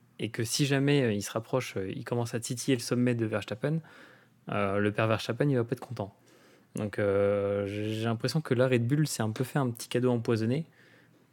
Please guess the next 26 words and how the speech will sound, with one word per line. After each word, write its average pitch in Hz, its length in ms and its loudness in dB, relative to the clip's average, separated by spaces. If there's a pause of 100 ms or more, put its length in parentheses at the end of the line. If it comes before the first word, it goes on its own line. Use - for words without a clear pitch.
(500)
Donc, 104 220 -6
euh, 95 640 -2 (540)
on 127 80 6
va 135 100 6
voir 147 160 4
ce - 80 -6
que - 60 -10
ça 117 120 -2
va 110 80 0
donner 120 200 2
sur 110 160 -2
la 95 100 -2
f-, - 120 -16 (520)
la 101 240 -2
seconde 113 380 -2
partie 123 300 -2
de 117 60 -2
la 101 120 0
saison, 117 260 -4
parce - 160 -6
que - 80 -8
je - 80 -12
pense 117 160 -4
que 98 200 -8 (500)
jusqu'à, 135 640 6
euh, 95 580 0